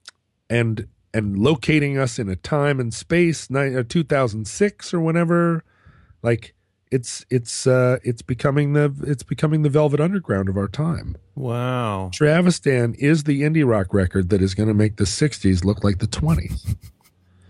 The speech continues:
Speaker 1: So I, so I don't know what to make of that, right? Um, but, but, uh, you cannot, you cannot pick your cultural markers in real time.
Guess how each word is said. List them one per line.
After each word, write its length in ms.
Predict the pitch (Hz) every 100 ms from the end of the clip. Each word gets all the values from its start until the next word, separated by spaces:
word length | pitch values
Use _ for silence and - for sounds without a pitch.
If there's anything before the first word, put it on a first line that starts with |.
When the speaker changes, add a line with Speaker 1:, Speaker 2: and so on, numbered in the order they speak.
| _ _ _ - -
Speaker 1:
So 300 | - 151 139 -
I, 200 | 135 123 -
so 320 | - 139 127
I 100 | 123
don't 120 | 143
know 100 | 131
what 160 | 127 123
to 80 | 107
make 240 | 120 170
of 100 | 101
that, 360 | 104 135 104 127 -
right? 320 | 104 143 - _ _ _ _ _ _
Um, 340 | 107 98 90 87 - _ _ _ _ _ _ _ _
but, 440 | 107 95 - - -
but, 140 | - 110 - -
uh, 60 | 82 -
you 260 | - 127
cannot, 640 | 123 - 165 170 151 151 - _ _
you 120 | - 123
cannot 420 | - 220 220 196 -
pick 260 | 196 -
your 120 | 151
cultural 540 | 123 - 147 - 139 123
markers 640 | 120 135 143 123 127 117
in 220 | 104 101
real 240 | 104 117 110
time. 540 | - 147 127 90 85